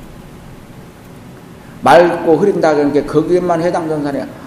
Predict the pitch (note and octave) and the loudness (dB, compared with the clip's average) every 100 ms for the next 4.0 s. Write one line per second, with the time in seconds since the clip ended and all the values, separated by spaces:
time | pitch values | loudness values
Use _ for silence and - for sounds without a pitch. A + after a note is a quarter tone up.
0 | - B2+ E3 G3 G3 G3 - F#3 F#3 F#3+ | 0 4 4 4 2 0 0 2 2 2
1 | F#3 F#3+ F#3+ F#3 G#3 F3+ - - - - | 0 -2 -2 -2 -2 -6 -8 -14 -20 -20
2 | - - - - - D3+ G#3+ - G#3 D3 | -20 -20 -20 -20 2 6 6 6 2 0
3 | D#3 G#3 G#3 G#3 - E3+ G3 - - A2 | 4 4 4 0 0 4 4 4 0 -8